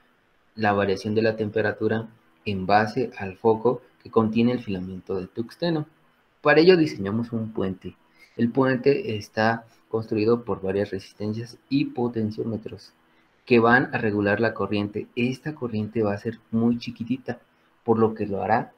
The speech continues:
ultrasensible a los cambios de temperatura. En la siguiente fase, que es la de amplificación, la tenemos que hacer porque, como ya decía yo, nos dará corrientes muy chiquititas, por ende,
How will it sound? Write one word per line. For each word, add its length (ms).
ultrasensible 1000
a 40
los 200
cambios 320
de 100
temperatura. 640
En 100
la 100
siguiente 400
fase, 440
que 100
es 60
la 100
de 100
amplificación, 760
la 160
tenemos 320
que 100
hacer 340
porque, 400
como 220
ya 140
decía 240
yo, 280
nos 140
dará 500
corrientes 480
muy 180
chiquititas, 640
por 180
ende, 360